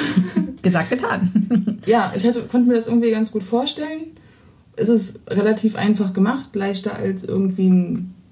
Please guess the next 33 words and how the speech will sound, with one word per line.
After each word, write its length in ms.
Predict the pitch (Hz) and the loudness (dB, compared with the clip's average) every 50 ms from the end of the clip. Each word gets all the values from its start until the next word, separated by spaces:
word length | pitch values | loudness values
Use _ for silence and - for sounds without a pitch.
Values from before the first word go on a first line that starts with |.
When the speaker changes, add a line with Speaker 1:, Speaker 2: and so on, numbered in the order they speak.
| 143 139 135 | 0 0 2
Speaker 1:
Vlog 500 | 131 151 160 190 226 269 - - - - - | 4 4 4 2 0 -2 -4 -10 -10 -6 -4
oder 320 | 190 180 175 165 - - | -2 -2 -2 -2 -4 -4
irgendein 400 | - 180 185 180 170 165 170 165 | -4 -2 -2 0 0 0 0 0
YouTube-Kanal, 880 | 151 165 226 233 - - 240 226 - - 233 214 208 208 214 214 214 202 | 2 2 2 0 0 0 -2 -2 -2 0 0 2 2 2 2 0 0 0
wo 120 | 190 185 180 | 0 -2 -2
du 100 | 180 175 | -2 -2
dann 220 | - 175 175 - | -4 -4 -6 -4
irgendwie 360 | - - 165 175 185 185 202 | -4 -4 -2 0 0 0 0
das 280 | 190 208 208 208 - - - - - - - - - | 0 -2 -2 -4 -8 -12 -18 -20 -20 -20 -14 -8 -4
Bild 180 | 254 269 262 | -4 -2 2
noch 220 | 247 240 240 226 - | 2 2 2 2 2
mit 160 | 233 226 220 | 2 2 2
bei 240 | - 214 226 226 220 | 2 2 4 4 4
hast 280 | 226 220 220 214 - | 4 4 2 0 -2
und 100 | 196 190 | -4 -2
alle 160 | 185 185 185 185 | -2 0 0 0
einigermaßen 580 | 185 185 185 180 180 185 185 180 185 - 190 | 2 4 4 4 4 4 4 2 2 0 0
vernünftig 460 | - 190 185 185 185 185 185 180 - | 2 2 4 4 4 2 0 -2 -4
aussehen 320 | - 208 226 220 - 220 214 | -2 -2 0 2 2 2 2
müssen, 280 | 202 208 - 214 196 | 2 0 -2 -2 -2
was 120 | 180 165 185 | -2 -2 -2
mir 100 | 180 170 | -2 -2
ja 120 | 165 - | -4 -4
auch 100 | - 190 | -4 -2
mal 80 | 202 202 | -2 0
ein 60 | 196 | 2
bisschen 180 | 190 190 196 185 | 2 2 0 0
schwerfällt. 500 | - - 190 196 - - 190 190 185 185 - - - - - - - - - - - - - - | 0 -2 -2 -2 0 0 0 0 0 -2 -6 -12 -16 -18 -20 -20 -20 -20 -20 -20 -20 -20 -8 -2
Und 320 | - 196 202 202 196 185 | 2 4 4 4 4 2
da 40 | 185 175 | 0 -2
dachte 240 | 175 180 180 185 | -4 -4 -4 -6
ich 100 | 196 - | 0 4
mir, 140 | 220 214 208 | 4 4 4